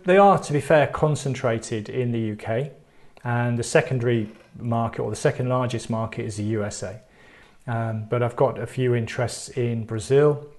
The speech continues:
um, which you might expect, given, um, my, my wife's nationality, and also, uh, in Portugal,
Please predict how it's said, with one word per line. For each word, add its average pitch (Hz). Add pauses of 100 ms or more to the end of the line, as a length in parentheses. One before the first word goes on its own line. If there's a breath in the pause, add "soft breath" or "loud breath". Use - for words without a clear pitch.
(120)
um, 110
which 113
you 104
might 113
expect, - (480 loud breath)
given, 110 (180)
um, 110
my, 117
my 113
wife's 127
nationality, 127 (480 loud breath)
and 127
also, 123
uh, 120
in 120
Portugal, 107